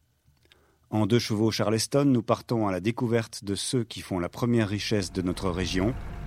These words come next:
et nous apprenons à bien choisir notre vin. À tout de suite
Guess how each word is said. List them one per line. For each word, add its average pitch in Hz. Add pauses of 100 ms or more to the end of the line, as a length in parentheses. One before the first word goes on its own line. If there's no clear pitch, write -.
(380)
et 143
nous 160
apprenons 110 (200)
à 120
bien 117
choisir 101
notre 92
vin. 82 (840)
À 107
tout -
de 110
suite -